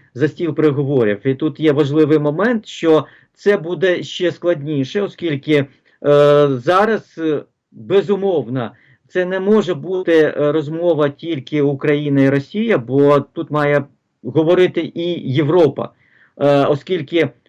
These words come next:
Європа буде виступати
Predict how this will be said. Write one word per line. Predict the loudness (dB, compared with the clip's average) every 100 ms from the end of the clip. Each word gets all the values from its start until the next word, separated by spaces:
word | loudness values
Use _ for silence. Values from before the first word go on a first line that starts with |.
| _
Європа | -6 -2 2 2 2 0 2 0
буде | -2 -10 -10 -4 -2
виступати | -4 -6 -2 0 0 -2 -6